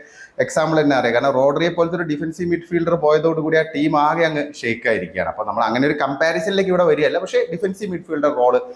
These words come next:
വളരെ പ്രധാനപ്പെട്ട തന്നെയാണ്. അപ്പം അതൊരു പ്രശ്നം തന്നെയാണ്. പിന്നെ റൈറ്റ് വിങ്ങിൽ കൂടെ കാര്യമായിട്ട് നീക്കങ്ങൾ നടക്കുന്നില്ല എന്നുള്ളതാണ്. അതിപ്പോൾ തുടക്കം മുതൽ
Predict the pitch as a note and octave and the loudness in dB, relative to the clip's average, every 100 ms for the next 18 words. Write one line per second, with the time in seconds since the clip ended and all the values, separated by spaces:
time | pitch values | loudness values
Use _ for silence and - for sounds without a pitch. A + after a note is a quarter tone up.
0 | - _ A2+ A#2+ B2 G#2+ G2+ G#2 G2+ F#2 | -20 _ 2 2 0 0 0 0 -4 -4
1 | F#2 F#2 G2 - D3 G#3+ A3 - D3 - | -4 -4 -4 0 0 2 0 -2 -4 -2
2 | D3 C#3 G#2 G2 - - - _ - A3+ | -2 -2 -2 -4 -4 -14 -20 _ 0 2
3 | C#4 - - C#3 C#3+ D#3 F3+ F3+ G3+ F#3 | 2 0 -2 0 2 0 0 -4 -4 0
4 | F3 D#3+ - D3+ D3 D3 B2+ A#2+ C#3 C#3+ | 0 -2 -4 0 2 2 2 2 2 0
5 | C#3 C#3+ A#2 A2 B2 A#2+ A#2 G#2+ G2 - | 0 -2 -2 0 0 0 0 0 -2 -4
6 | - A#2+ A2 G2+ G2 G2 F#2 F#2 F#2+ G#2+ | -6 -2 0 0 0 0 0 0 0 -4
7 | B2+ D3 B2 B2+ E3 D#3 C#3 B2+ | -2 0 2 2 0 2 2 0